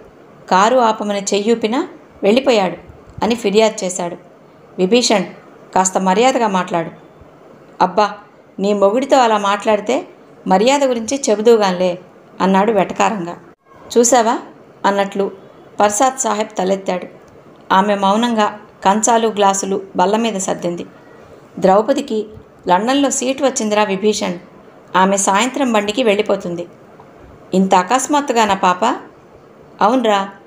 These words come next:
పిల్లలు రెక్కలొచ్చిన పక్షులు, అకస్మాత్తుగానే వెళ్ళిపోతారు." ఆ మాట అనేటప్పుడు అతని కంఠం వణికింది.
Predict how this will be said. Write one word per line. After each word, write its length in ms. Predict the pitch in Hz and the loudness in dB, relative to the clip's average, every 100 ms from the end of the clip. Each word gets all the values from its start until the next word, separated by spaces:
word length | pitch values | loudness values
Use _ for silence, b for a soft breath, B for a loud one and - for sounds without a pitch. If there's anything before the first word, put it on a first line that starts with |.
| - - - | -20 -20 -2
పిల్లలు 360 | 214 220 254 247 | 2 2 4 4
రెక్కలొచ్చిన 600 | 240 196 - 262 254 202 | 2 0 0 -2 -2 -6
పక్షులు, 400 | 196 185 - 190 - - - - - | -6 -6 -6 -8 -8 -20 -20 -14 -6
అకస్మాత్తుగానే 720 | 180 262 - 269 226 214 226 | -2 0 0 -2 0 0 0
వెళ్ళిపోతారు." 600 | 233 190 190 185 180 185 - - - - - - - | 0 -2 -4 -4 -4 -6 -12 -20 -20 -20 -20 -6 0
ఆ 100 | 196 | 2
మాట 300 | 196 220 240 | 2 0 2
అనేటప్పుడు 600 | 208 208 202 196 190 190 - - - | 0 0 -4 -4 -6 -8 -12 -18 -6
అతని 220 | 190 196 | -2 -2
కంఠం 380 | 196 185 190 226 | -2 -4 -4 -4
వణికింది. 440 | 190 190 190 175 | -4 -6 -8 -10